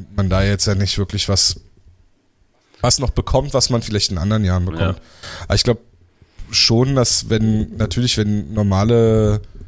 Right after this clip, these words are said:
Speaker 1: ja, wenn das alles normal wäre, dann würde mich das vielleicht hier und da schon noch mal ein bisschen mehr mitnehmen, weil man sich ja dann noch von Emotionen anstecken lässt oder so, ne? Oder weil manche Szenen vielleicht auch anders wirken, weil, weil du dann halt quasi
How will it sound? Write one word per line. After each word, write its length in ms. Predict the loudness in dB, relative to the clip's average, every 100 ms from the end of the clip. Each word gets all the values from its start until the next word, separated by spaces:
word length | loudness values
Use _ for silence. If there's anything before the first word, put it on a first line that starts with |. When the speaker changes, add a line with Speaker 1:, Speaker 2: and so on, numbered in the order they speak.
| -20 -20 _ _ _ _ _ _ _ _ _ _ _
Speaker 1:
ja, 160 | -2 0
wenn 100 | 0
das 140 | -2 0
alles 200 | 0 0
normal 520 | 0 0 2 0 2
wäre, 300 | 0 2 2
dann 240 | 0 0
würde 180 | -2 -2
mich 160 | -2 -2
das 140 | -2
vielleicht 300 | -2 0 0
hier 120 | 0 0
und 100 | 0
da 100 | 0
schon 160 | 0
noch 100 | 0
mal 100 | 0 0
ein 60 |
bisschen 240 | 0 0 2
mehr 100 | 0
mitnehmen, 280 | 0 0 0
weil 80 |
man 140 | 0 0
sich 140 | -2
ja 60 | -2
dann 140 | 0
noch 100 | -2
von 220 | -2 -4
Emotionen 460 | -2 -2 0 -2 -2
anstecken 440 | 0 0 -2 -4
lässt 240 | -2 0 0
oder 180 | 0 0
so, 140 | 0
ne? 200 | 0 2
Oder 140 | 2 2
weil 160 | 2
manche 280 | 2 0 2
Szenen 300 | 2 2 0
vielleicht 300 | 0 0 0
auch 80 | -2
anders 360 | 0 0 0 0
wirken, 300 | 0 -2 -2
weil, 280 | 0 0 0
weil 120 | 0
du 80 | 0
dann 280 | 0 0 0
halt 140 | -2 -2
quasi 520 | 0 0 0 -2